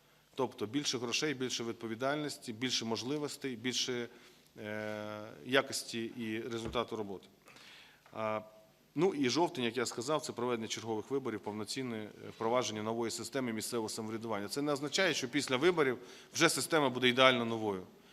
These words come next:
Ми будемо її впроваджувати, будемо робити кроки. Багато, я переконаний, цих кроків буде ефективними, але будуть ті кроки, які будуть мати певні свої,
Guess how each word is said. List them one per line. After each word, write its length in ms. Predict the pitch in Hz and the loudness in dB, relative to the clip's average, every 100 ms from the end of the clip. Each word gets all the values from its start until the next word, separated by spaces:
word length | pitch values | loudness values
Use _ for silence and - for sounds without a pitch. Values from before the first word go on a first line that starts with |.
| - - _ | -20 -20 _
Ми 140 | 120 | 0
будемо 340 | 131 139 127 123 | 2 2 4 2
її 100 | 120 | 0
впроваджувати, 760 | 113 123 143 156 151 156 151 | 0 2 4 4 4 -2 -2
будемо 440 | 110 113 110 110 110 | -6 -4 -4 -4 -2
робити 600 | 107 120 113 113 110 104 - - _ _ - | 0 -2 -2 -4 -4 -6 -12 -20 _ _ -2
кроки. 540 | 139 165 165 151 139 - - 123 | 4 4 4 -2 -4 -8 -20 -2
Багато, 340 | 123 135 131 | 4 4 4
я 100 | 117 | 2
переконаний, 560 | 113 113 117 123 113 104 | 0 -2 -4 -2 -2 -2
цих 180 | - 107 | -6 -4
кроків 280 | 123 - 107 | -4 -4 -8
буде 200 | 113 117 | -4 -4
ефективними, 640 | 113 120 175 196 175 135 | -4 -4 -2 0 -2 0
але 160 | 127 160 | 0 -2
будуть 240 | 208 202 | -6 -8
ті 120 | 202 | -6
кроки, 320 | 196 208 196 156 | -4 -2 -2 -4
які 300 | 147 - 170 | -4 -6 -4
будуть 260 | 160 147 | -4 -2
мати 260 | 156 147 139 | 0 0 0
певні 300 | 143 139 135 | -2 -2 -2
свої, 400 | - 123 123 | -4 -2 -2